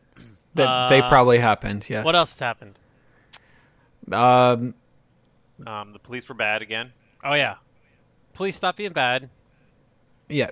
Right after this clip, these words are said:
Speaker 1: they, they should do that. They should stop being bad.
Speaker 2: Um, oh, we couldn't leave our houses for, like, a long time?
Speaker 3: I mean, technically, we're still not supposed to be leaving our houses.
Speaker 2: Oh, okay, we still can't leave our houses for some
Speaker 3: But
Speaker 2: reason?
Speaker 3: people
Speaker 2: I don't
Speaker 3: do.
Speaker 2: know.
Speaker 1: Yeah.
Speaker 3: But people do
Speaker 1: Breaking
Speaker 3: because
Speaker 1: news.
Speaker 3: my rights,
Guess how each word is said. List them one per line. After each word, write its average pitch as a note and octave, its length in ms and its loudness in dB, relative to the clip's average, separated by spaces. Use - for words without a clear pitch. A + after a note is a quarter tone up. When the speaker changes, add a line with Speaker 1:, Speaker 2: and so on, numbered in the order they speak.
Speaker 1:
they, C3+ 260 2
they C3 200 0
should C3 220 2
do B2+ 160 2
that. A2 240 2
They B2 100 0
should A#2+ 200 -6
stop A#2 300 -4
being A2 260 -4
bad. A#2 280 -8
Speaker 2:
Um, A#2 1040 -12
oh, G3+ 280 0
we F3+ 140 -4
couldn't A3+ 300 0
leave G3+ 160 0
our D3 100 2
houses D#3 440 0
for, B3 100 -14
like, B3 160 -2
a A#3+ 60 0
long B3 260 0
time? C4 400 -2
Speaker 3:
I C3 80 -12
mean, B2+ 220 -12
technically, C3 380 -12
we're A2 120 -12
still G#2+ 260 -14
not G2 160 -16
supposed G2 220 -20
to F#2+ 40 -20
be G2 60 -20
leaving F#2+ 260 -18
our F#2 80 -18
houses. F#2 240 -14
Speaker 2:
Oh, E3 140 4
okay, D#3 200 0
we D3+ 100 -4
still G#3 200 0
can't A3+ 200 -2
leave A3 140 -2
our A3+ 100 2
houses A3+ 380 0
for A3+ 100 -10
some A#3+ 220 -4
Speaker 3:
But B3+ 80 0
Speaker 2:
reason? C4 140 0
Speaker 3:
people D4 120 4
Speaker 2:
I B3+ 60 0
don't G#3+ 120 4
Speaker 3:
do. F#3 40 6
Speaker 2:
know. D#3+ 260 2
Speaker 1:
Yeah. D3 160 4
Speaker 3:
But G#2 60 -6
people G#3 200 -2
do F3+ 120 -4
Speaker 1:
Breaking D#3+ 280 6
Speaker 3:
because E3+ 360 6
Speaker 1:
news. F3 60 -20
Speaker 3:
my D#3 140 0
rights, D3+ 540 -4